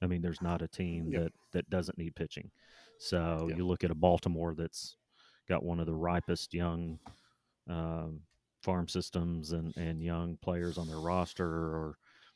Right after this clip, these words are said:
Speaker 1: um, you know, some other, L A is another example.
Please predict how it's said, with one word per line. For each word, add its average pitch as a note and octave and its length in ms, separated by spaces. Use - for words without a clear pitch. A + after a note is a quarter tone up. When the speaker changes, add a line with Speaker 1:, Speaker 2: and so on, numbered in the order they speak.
Speaker 1:
um, D#2+ 480
you F2 100
know, E2 80
some F2+ 180
other, F2+ 260
L F#2 240
A F2 60
is E2+ 180
another E2 340
example. E2+ 600